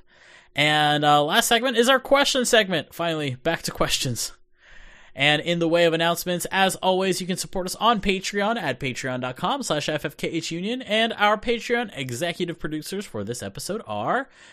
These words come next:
Nahika Balawi, Chris Morales, Zach Duranto, who's at Z Duranto fifty-eight,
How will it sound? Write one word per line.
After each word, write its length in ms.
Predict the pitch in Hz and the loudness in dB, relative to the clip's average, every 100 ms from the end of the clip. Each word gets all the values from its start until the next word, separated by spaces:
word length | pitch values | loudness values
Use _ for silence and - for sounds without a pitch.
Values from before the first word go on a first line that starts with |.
| - | -4
Nahika 400 | 165 226 247 254 | 0 0 2 2
Balawi, 640 | 247 269 285 269 147 104 - | 4 4 6 6 4 -2 -8
Chris 300 | - 131 - | -8 -6 -4
Morales, 680 | 165 190 214 202 135 117 - _ | 0 4 6 6 4 0 -6 _
Zach 300 | 127 185 190 | -4 -2 -2
Duranto, 560 | - 170 190 208 226 226 | -2 0 2 2 2 4
who's 220 | 196 127 | 2 2
at 260 | 151 175 135 | 0 0 -2
Z 200 | 151 180 | -4 0
Duranto 460 | 165 170 175 180 | 4 4 4 0
fifty-eight, 600 | 175 160 156 151 254 277 | 0 -4 -2 2 2 0